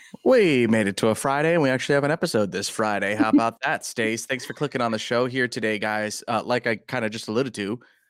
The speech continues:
Speaker 2: we did not have a Fan Mail Friday last Friday, so we have a backlog of questions from you guys that we need to get to here today. So we're gonna spend the entire show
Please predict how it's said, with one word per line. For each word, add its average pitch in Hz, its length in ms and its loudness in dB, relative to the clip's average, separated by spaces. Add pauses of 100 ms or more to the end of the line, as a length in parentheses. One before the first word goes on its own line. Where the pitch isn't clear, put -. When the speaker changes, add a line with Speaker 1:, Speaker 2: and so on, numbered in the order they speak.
(200)
Speaker 2:
we 127 80 0
did 151 80 0
not 170 140 0
have 170 120 0
a 156 60 -6
Fan 165 200 0
Mail 156 120 0
Friday 147 480 -2
last 131 340 -4
Friday, 127 440 0
so - 160 -6
we 139 100 -2
have 131 140 0
a 107 80 -2
backlog 107 960 -4
of 98 200 -6
questions 135 500 -6
from 107 180 -14
you 101 80 -14
guys 104 300 -8
that 101 100 -12
we 107 80 -10
need 117 100 -6
to 107 80 -10
get 117 220 -4
to 117 120 -6
here 110 160 -4
today. 107 220 -4
So 101 300 -8 (600)
we're 143 120 0
gonna 208 140 2
spend 175 220 -2
the 160 60 -2
entire 151 420 -2
show 147 460 -2